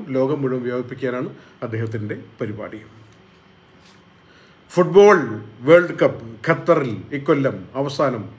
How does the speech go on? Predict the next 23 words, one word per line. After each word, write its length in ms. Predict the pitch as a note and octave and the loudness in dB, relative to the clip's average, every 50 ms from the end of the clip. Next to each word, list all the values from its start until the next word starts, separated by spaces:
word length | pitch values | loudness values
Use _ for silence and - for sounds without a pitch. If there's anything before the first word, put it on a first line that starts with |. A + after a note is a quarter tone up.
| B2 | -6
നടക്കുമ്പോൾ 500 | C3+ C#3 D#3 C#3 F3+ F3 F3+ G3+ A3+ A#3 C4 - - - - - - _ _ _ _ _ _ _ _ _ _ _ _ _ _ - B2+ C#3+ | -4 -4 -2 -4 -4 -2 0 2 2 2 0 -4 -10 -16 -20 -20 -20 _ _ _ _ _ _ _ _ _ _ _ _ _ _ -8 0 4
യു 100 | D#3+ E3+ F#3+ G3+ G3+ | 6 6 6 8 6
എയിൽ 200 | G3+ G3+ G#3 G#3 G#3+ G3+ | 6 6 6 4 6 6
നിന്ന് 220 | G3 F#3+ F#3 F3 E3+ F3 - | 4 4 4 2 0 0 0
ഖത്തറിലേക്കുള്ള 720 | D3+ C#3 C#3 - F#3+ F3+ E3+ F3 F3 E3+ - D#3 D3 C#3+ C3+ B2+ C3+ | -2 -4 0 0 0 0 0 0 -2 -2 -2 -6 -4 -2 -2 0 0
റിട്ടേൺ 300 | C3 C3+ - - F3 F3 E3 D#3 | -4 -2 -2 -2 -2 0 -2 -4
ടിക്കറ്റിൻ്റെ 520 | D3 - - D3 C#3+ C#3+ C3+ C3 B2+ C3 B2 - - - C3 C#3 | -6 -6 -8 -8 -6 -6 -6 -4 -6 -6 -8 -10 -10 -6 -2 -2
ഏകദേശം 580 | C#3+ C#3 D#3 D3 D#3 D#3+ E3 - - - D#3 D#3 - - _ _ _ - | 0 0 -2 -4 -4 -6 -6 -6 -6 -10 -10 -12 -14 -20 _ _ _ -8
ഒരു 140 | C3+ A#2+ A2+ A2 A2 - - | -8 -8 -8 -12 -14 -10 -6
ചാർജ് 460 | C3 B2 B2+ C#3+ D#3+ D#3 C#3 E3 G#3+ G#3 - - - - - C3+ C3 | -4 0 0 0 0 0 0 0 0 -2 -2 -10 -18 -10 -6 -6 -4
ഇപ്പോൾ 180 | C3+ D3 C3+ - B2+ | -4 -4 -4 -2 0
പറയുന്നത് 400 | B2 C3+ C#3+ D3 D#3 D3 D3+ G3 G#3+ - - - - _ _ _ - B2+ | 0 2 2 2 0 -2 -2 -4 -6 -8 -14 -20 -20 _ _ _ -4 -2
ഏതാണ്ട് 380 | B2+ C3 C3+ C#3 C#3 C#3+ C#3 C3+ A#2+ | -2 0 2 2 2 2 0 -2 -4
ഇരുപതിനായിരം 680 | A#2 A#2+ A2+ C3+ C#3 C3+ C#3 C3+ C3+ B2+ C3 C3 B2+ A#2+ B2 - - - - - - A2 | -6 -6 -4 -2 0 0 0 0 0 -2 -2 -2 -2 -4 -6 -12 -18 -20 -20 -20 -10 -8
ദിർഹമാണ്. 360 | B2 A2+ G#2+ A2+ G#2+ G2+ F#2+ - - - | -8 -8 -6 -8 -8 -8 -10 -12 -12 -10
പോകുന്നെങ്കിൽ 440 | A#2 G#2+ B2 B2 C3 B2+ A#2+ C3+ C#3 C3+ - | -8 -6 -4 -4 -4 -6 -6 -6 -8 -10 -10
പോ, 60 | B2 A#2 A2+ - - - - - | -10 -12 -12 -14 -18 -20 -10 -6
ആർക്കെങ്കിലും 340 | B2+ A#2+ B2 C3+ C3+ A#2+ A2 A2 | -6 -6 -4 -4 -4 -4 -4 -4
ബുക്ക് 140 | A#2 A2+ - | -6 -6 -6
ചെയ്യണമെങ്കിൽ 320 | D3 D3 C#3+ D3 D3 D3 C3+ | -6 -6 -4 -4 -6 -6 -8
ഇപ്പോൾ 180 | C#3 - - C3 A2 | -8 -8 -10 -10 -8
ബുക്ക് 140 | A2 A2 - | -10 -10 -10
ചെയ്യണം. 240 | A#2 G2+ F#2 F#2 - | -10 -10 -10 -12 -16